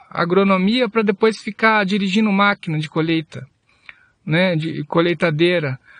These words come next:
Então, mudou muito a profissão deles também. Foi legal ter convivência com vários engenheiros agrônomos. Tinha um lá, o meu supervisor,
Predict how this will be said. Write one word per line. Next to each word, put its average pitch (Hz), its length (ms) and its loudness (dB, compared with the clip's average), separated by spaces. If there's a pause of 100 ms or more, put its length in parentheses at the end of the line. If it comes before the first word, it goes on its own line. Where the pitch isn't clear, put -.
(220)
Então, 226 640 0
mudou 214 420 2
muito 247 300 0
a 196 40 -2
profissão 185 680 -4
deles 151 420 -2
também. 160 560 0 (360)
Foi 165 200 0
legal 165 440 2
ter 165 120 -6
convivência 156 680 -4
com 156 160 -4
vários 170 540 0
engenheiros 151 500 -2
agrônomos. 160 640 0
Tinha 180 260 -4
um 165 220 -4
lá, 160 160 2
o 151 100 -4
meu 156 180 -2
supervisor, 156 640 -2